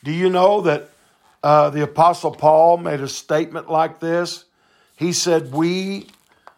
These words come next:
or I am not my own, but I have been bought with a price." And that's right, friend. We've been purchased, uh, by the blood of Jesus if we're, if we're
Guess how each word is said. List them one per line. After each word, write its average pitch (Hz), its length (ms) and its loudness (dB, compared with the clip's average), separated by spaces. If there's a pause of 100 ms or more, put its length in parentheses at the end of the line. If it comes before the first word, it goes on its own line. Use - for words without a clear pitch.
(380)
or 151 300 2
I 180 400 4
am 151 460 -4
not 156 340 0
my 175 240 0
own, 170 540 -4 (640)
but 151 200 2
I 160 260 2
have 165 260 -4
been 135 240 -2
bought 165 640 2
with 139 200 -8
a 127 80 -8
price." 156 720 -4 (1120)
And 139 160 -6
that's 160 240 2
right, 160 380 0
friend. 135 460 -10 (100)
We've 165 280 -6
been 151 180 -8
purchased, - 720 -2 (880)
uh, 143 180 4
by 147 360 4
the 156 100 -8
blood 151 280 2
of 165 100 -4
Jesus 139 640 -6
if 156 220 -8
we're, 156 260 -6
if 151 220 -8
we're 156 240 -8